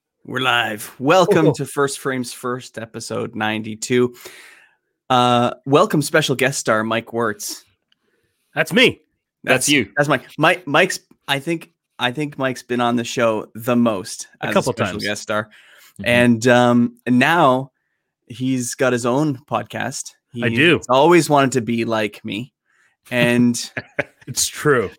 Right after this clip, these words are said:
Speaker 1: let me tell you something.
Speaker 2: It's, it's a hundred percent
Speaker 1: This,
Speaker 2: true.
Speaker 1: this guy almost has as many episodes as we do now. So what the,
Speaker 3: <laughs> Well,
Speaker 1: what,
Speaker 3: how
Speaker 1: I don't
Speaker 3: long are
Speaker 1: know
Speaker 3: your
Speaker 1: what is
Speaker 3: episodes? How, firstly, how long are your episodes? That's what I wanna know.
Speaker 2: Um,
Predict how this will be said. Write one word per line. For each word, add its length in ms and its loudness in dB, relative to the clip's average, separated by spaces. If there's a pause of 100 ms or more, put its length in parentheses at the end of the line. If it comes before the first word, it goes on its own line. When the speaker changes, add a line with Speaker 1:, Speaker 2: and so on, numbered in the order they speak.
(100)
Speaker 1:
let 160 2
me 60 4
tell 180 6
you 80 4
something. 340 -4
Speaker 2:
It's, 180 0
it's 220 -2
a 60 4
hundred 260 2
percent 300 -2
Speaker 1:
This, 60 -12
Speaker 2:
true. 280 0
Speaker 1:
this 180 2
guy 440 0 (680)
almost 340 -4
has 180 -2
as 100 -10
many 240 -4
episodes 420 -4
as 100 -14
we 180 -4
do 100 -4
now. 240 -6
So 380 -2
what 400 -4
the, 60 -6 (140)
Speaker 3:
<laughs> 80 -12
Well, 120 4
Speaker 1:
what, 80 2
Speaker 3:
how 80 2
Speaker 1:
I 20 2
don't 160 4
Speaker 3:
long 40 0
are 20 2
Speaker 1:
know 80 4 (100)
Speaker 3:
your 100 0
Speaker 1:
what 100 2
is 80 0
Speaker 3:
episodes? 300 -2
How, 280 -2 (160)
firstly, 320 0
how 160 4
long 180 2
are 40 -2
your 160 0
episodes? 520 -8
That's 180 -10
what 80 -6
I 80 0
wanna 200 -6
know. 140 -18 (120)
Speaker 2:
Um, 440 4